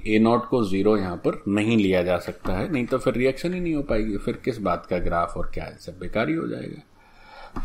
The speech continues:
तो ये एरो मैंने इसलिए ड्रॉ कर दिया है that ए नॉट ज़ीरो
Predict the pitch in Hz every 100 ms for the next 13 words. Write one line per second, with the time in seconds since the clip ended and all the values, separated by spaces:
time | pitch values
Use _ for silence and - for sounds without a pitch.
0 | - 107 120 - 110 131 156 143 139 113
1 | 131 135 117 113 107 95 98 98 98 120
2 | 113 110 - - 107 110 90 95 - -
3 | _ - - - - _ - - 98 101
4 | 95 95